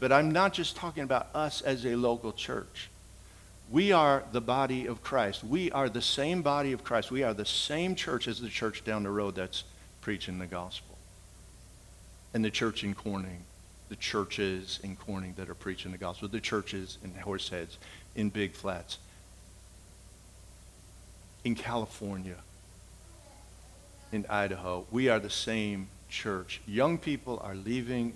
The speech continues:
the church in large numbers, and that is at least in part our fault. Many are disillusioned by what they have seen in the church. Pastors abusing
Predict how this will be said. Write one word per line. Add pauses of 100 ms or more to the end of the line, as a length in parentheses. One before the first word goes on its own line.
the
church
in
large
numbers,
and
that
is
at
least
in
part (440)
our
fault.
Many (320)
are
disillusioned
by
what
they
have
seen
in
the
church. (800)
Pastors
abusing